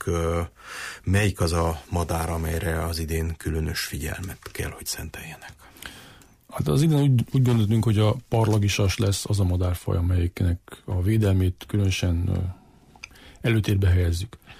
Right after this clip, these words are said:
Speaker 2: <clears throat> Ez egy olyan madárfaj, amik világszinten veszélyeztetett, és, ö,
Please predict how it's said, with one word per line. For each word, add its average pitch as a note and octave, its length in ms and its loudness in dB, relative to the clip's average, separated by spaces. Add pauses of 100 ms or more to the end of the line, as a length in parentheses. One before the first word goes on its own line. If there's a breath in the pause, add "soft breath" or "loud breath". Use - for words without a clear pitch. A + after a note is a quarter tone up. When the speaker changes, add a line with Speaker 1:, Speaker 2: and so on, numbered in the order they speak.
(640 loud breath)
Speaker 2:
<clears throat> C3 200 4
Ez C#3 120 4
egy B2 120 4
olyan B2+ 160 4
madárfaj, A2 460 4
amik G2+ 260 2
világszinten G2+ 580 2
veszélyeztetett, C3 640 -2
és, - 320 -4
ö, G#2+ 120 -2